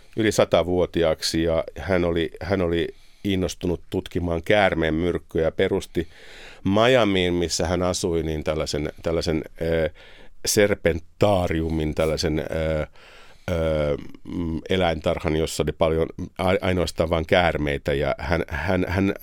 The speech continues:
oli kiinnostunut käärmeiden myrkystä myös siinä mielessä, että, että hän halusi auttaa niitä, jotka olivat saaneet käärmeen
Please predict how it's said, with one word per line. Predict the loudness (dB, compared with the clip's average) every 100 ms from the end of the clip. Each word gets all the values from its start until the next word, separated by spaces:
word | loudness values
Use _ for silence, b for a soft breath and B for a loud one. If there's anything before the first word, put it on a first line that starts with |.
| -6 -2
oli | 0
kiinnostunut | 0 0 0 0 -2 -2
käärmeiden | 0 0 2 2 2
myrkystä | 2 2 0 -2 -4 -2 -4 -2
myös | -2 -2 0
siinä | 0 2
mielessä, | 0 -2 -2 -2 -4
että, | -2 -4 -4 B B B B B B B
että | -8 -6 -2 0 -2 -4
hän | -4 0
halusi | 0 0 0
auttaa | 0 -2 -4 -4
niitä, | -2 0 -2
jotka | -4 -4
olivat | -4 -2
saaneet | 0 0 0 -4
käärmeen | -2 -2 0 -2 -4